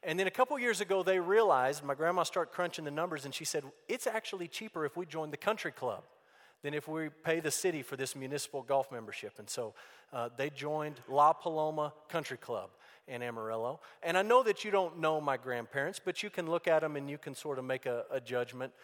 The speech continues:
based on their age and their generation. And I told you they love to play golf.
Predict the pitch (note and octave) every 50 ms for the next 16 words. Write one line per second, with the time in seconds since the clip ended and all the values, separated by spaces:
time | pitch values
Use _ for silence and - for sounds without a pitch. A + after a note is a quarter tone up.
0 | - - _ _ - C3+ C3 C3 - - D3 C3 C3 C3 B2+ B2+ A#2 B2+ B2 B2
1 | B2+ B2 A#2+ - B2+ B2+ B2 A#2+ A#2 B2+ B2+ B2 A#2 A#2 A#2 A#2 A#2 - - C3
2 | B2+ B2 B2+ B2 - D#3+ D#3 D3 C3+ C#3+ C#3 C3 C3 C3 C3+ C3 C3+ C3 C3 B2
3 | - - C3 A#2 A2+ - A#2 A2 G#2+ A2+ - - -